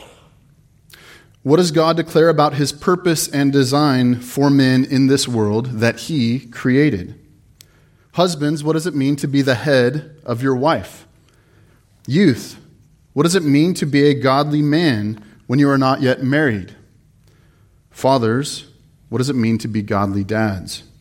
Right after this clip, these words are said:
Now, this passage, again, is not the exclusive area of Scripture where God speaks to the leadership role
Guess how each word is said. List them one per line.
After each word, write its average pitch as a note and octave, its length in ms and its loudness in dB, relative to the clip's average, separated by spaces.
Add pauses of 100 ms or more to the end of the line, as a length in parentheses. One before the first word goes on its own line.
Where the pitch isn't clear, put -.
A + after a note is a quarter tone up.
(1120)
Now, B2 160 2
this C#3 140 0
passage, C#3 460 -4
again, C3+ 300 0
is A#2+ 140 0
not C3+ 240 0
the C3 200 0
exclusive D3+ 800 0
area C#3 340 4
of A#2 100 -4
Scripture E3+ 720 -4 (240)
where C3+ 140 0
God D3 220 0
speaks - 680 -4 (200)
to - 100 -4
the B2+ 80 -2
leadership E3 580 0
role A2+ 440 -4